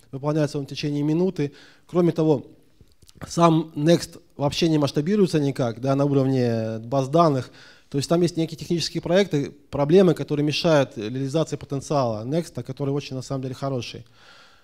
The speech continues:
А, также нет в нём торговли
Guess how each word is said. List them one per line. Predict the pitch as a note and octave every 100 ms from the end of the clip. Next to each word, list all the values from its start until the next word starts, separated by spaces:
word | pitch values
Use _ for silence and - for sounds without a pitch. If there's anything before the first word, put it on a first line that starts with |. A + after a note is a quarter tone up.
| _
А, | C3 C#3+ C#3+ C3+ B2
также | - E3 D3+
нет | D#3 D#3+ D#3 A2
в | C3
нём | D#3 D3+ D3 C#3+ -
торговли | C#3+ C#3+ C#3+ D#3+ C#3+ C3+ A#2+